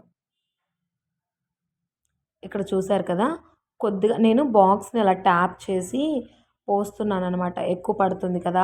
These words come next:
అల్-, అని చెప్పేసి. ఇక్కడ మరీ నిండుతో ఏం వేసేయలేదండి, గ్యాప్ అయితే ఉంచాను. కొద్దిపాటి పిండి మాత్రం మిగిలింది.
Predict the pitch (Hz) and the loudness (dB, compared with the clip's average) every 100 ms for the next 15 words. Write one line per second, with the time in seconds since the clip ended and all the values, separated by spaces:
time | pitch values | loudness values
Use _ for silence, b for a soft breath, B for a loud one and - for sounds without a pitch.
0 | 208 202 180 196 - - - - - 202 | 0 0 -2 -4 -10 -20 -20 -10 -4 -2
1 | 202 185 - 175 190 233 330 - _ _ | -2 -6 -4 -4 -2 -2 -2 -6 _ _
2 | _ _ _ _ 185 226 208 185 185 202 | _ _ _ _ -6 0 2 2 2 4
3 | 247 240 208 196 208 196 190 180 196 190 | 6 6 4 2 2 2 2 0 0 2
4 | 190 175 175 175 196 269 196 190 180 190 | 2 0 -2 -2 -2 -2 0 4 4 4
5 | 196 185 - 185 180 185 180 190 175 190 | 0 -2 -2 -2 -2 -4 -4 -4 -2 -4
6 | 311 - _ _ _ _ - 196 202 208 | -6 -10 _ _ _ _ -4 -2 0 0
7 | 190 196 202 190 196 190 180 220 233 196 | 0 -4 -6 -4 -2 0 -2 -2 0 0
8 | 185 185 185 175 | -2 -2 -2 -2